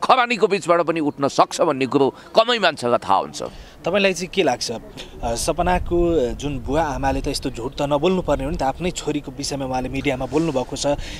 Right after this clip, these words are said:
Speaker 2: यसले त, अ, उहाँहरूलाई पनि त हानि गर्यो नि त,
Speaker 1: त्यही
Speaker 2: होइन?
Speaker 1: त भने, जब मैले यो कुरा सुने नि, ओहो हो, घिन लागेर आयो।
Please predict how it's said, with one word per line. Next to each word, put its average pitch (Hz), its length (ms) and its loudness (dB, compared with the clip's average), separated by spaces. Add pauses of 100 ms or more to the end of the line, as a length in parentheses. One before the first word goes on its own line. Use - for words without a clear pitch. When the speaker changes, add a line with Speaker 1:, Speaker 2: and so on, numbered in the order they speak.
Speaker 2:
यसले 190 220 2
त, 185 80 2
अ, 185 760 -2
उहाँहरूलाई 156 380 2
पनि 233 140 -4
त 247 60 -2
हानि 143 240 -2
गर्यो 151 260 4
नि 214 60 0
त, - 60 -4
Speaker 1:
त्यही 220 200 6
Speaker 2:
होइन? 277 100 -2
Speaker 1:
त 285 100 8
भने, 175 280 2 (360)
जब 170 200 4 (120)
मैले 247 360 4
यो 226 80 6
कुरा 196 220 2
सुने 185 320 0
नि, 170 100 0
ओहो 139 400 4
हो, 120 440 2
घिन 233 300 2
लागेर 185 340 6
आयो। 139 420 2